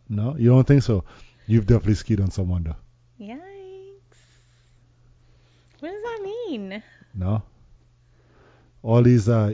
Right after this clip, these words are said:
Speaker 1: Ebonics, you don't know what we're talking about. So whenever we tease you and tell you you're Caucasian, you understand why?
Speaker 2: Okay, just tell me what the hell it is.
Speaker 1: Nah. I'm gonna get someone to show you.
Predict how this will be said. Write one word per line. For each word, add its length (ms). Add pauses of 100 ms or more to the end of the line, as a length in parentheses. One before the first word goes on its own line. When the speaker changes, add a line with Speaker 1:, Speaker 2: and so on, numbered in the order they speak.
Speaker 1:
Ebonics, 600
you 80
don't 100
know 80
what 120
we're 60
talking 280
about. 160 (1500)
So 180
whenever 260
we 140
tease 320
you 60
and 100
tell 100
you 200
you're 100
Caucasian, 640
you 100
understand 380
why? 80 (1040)
Speaker 2:
Okay, 240
just 160
tell 100
me 100
what 120
the 100
hell 220
it 100
is. 200 (500)
Speaker 1:
Nah. 720 (1040)
I'm 80
gonna 120
get 120
someone 260
to 60
show 160
you. 160